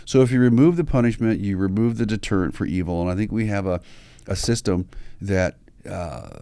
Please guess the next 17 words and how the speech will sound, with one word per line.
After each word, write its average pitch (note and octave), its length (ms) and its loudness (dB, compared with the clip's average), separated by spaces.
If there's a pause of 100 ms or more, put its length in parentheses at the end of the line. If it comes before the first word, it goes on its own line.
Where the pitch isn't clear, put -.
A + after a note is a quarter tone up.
(880)
doesn't A2+ 280 2
really A2+ 180 6
deter F#2 360 0
a G#2 60 4
lot G2+ 180 4
of F2+ 80 2
evil A2 360 4
because G#2 440 0
it G2+ 160 -4
doesn't A2 240 -2
look A2 180 -2
like A2 160 0
there's G#2+ 140 -4
a - 40 -4
lot G#2+ 120 2
of F#2+ 80 -2
punishment. F3 500 2